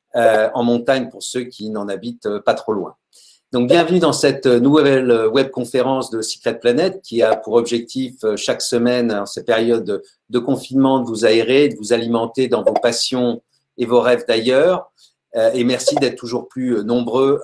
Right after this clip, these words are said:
euh, à nous rejoindre. Donc, pour ma part, je suis Eric Bonnem, fondateur de Secret Planet. Comme vous le savez, nous sommes basés à Lyon et nous proposons des expéditions, euh, des voyages, euh, aventures et nature, avec nos activités Tamera, qui propose, euh, des treks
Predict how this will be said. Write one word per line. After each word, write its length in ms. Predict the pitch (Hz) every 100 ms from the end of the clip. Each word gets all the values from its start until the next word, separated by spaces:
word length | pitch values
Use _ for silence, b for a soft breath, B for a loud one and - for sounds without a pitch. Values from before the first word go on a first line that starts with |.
| 113
euh, 140 | 107 117
à 80 |
nous 140 | 123 123
rejoindre. 400 | 110 - 87 - _ _ _ b b -
Donc, 120 | 113
pour 140 | 160
ma 140 | 175 160
part, 400 | 165 156 143 113
je 100 | 117
suis 320 | 113 - 107
Eric 180 | 113 107
Bonnem, 380 | 117 120 160 170
fondateur 680 | - 117 113 - 123 113
de 120 | 98 101
Secret 400 | - - 110 -
Planet. 440 | 110 120 160 180 _ _ _ _ _
Comme 160 | 147
vous 80 | 147
le 40 | 151
savez, 340 | - 135 139
nous 80 | 127
sommes 240 | 117 117
basés 300 | 107 110 113
à 80 | 107
Lyon 420 | 110 127 160 185 147
et 80 |
nous 120 | 117 113
proposons 540 | 120 - 110 127 143
des 220 | 120 107
expéditions, 920 | 110 - 110 107 - - 131 151 156 -
euh, 140 | 104
des 100 | 101
voyages, 420 | 90 101 113 117 110
euh, 200 | 95 92
aventures 420 | 113 107 107 - 117
et 80 |
nature, 560 | 101 95 - 113 135 185 B B B _ -
avec 280 | 110 117
nos 160 | 120 110
activités 460 | 117 - 110 117 117
Tamera, 540 | 127 117 113 123 165
qui 180 | - -
propose, 500 | 110 110 107 104 101
euh, 200 | 98 95
des 160 | 95
treks 400 | - 127 151 -